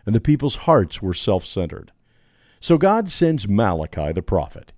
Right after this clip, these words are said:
It's an interesting book to read as we see God making a statement against the people, and then God presents the questions and doubts the people had in their hearts. And of course, he then corrects their wrong thinking.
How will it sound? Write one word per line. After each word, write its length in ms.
It's 180
an 120
interesting 440
book 260
to 80
read 360
as 160
we 140
see 300
God 360
making 400
a 60
statement 640
against 420
the 60
people, 520
and 160
then 180
God 340
presents 540
the 120
questions 840
and 240
doubts 500
the 120
people 380
had 180
in 100
their 160
hearts. 420
And 140
of 80
course, 340
he 140
then 180
corrects 520
their 140
wrong 300
thinking. 520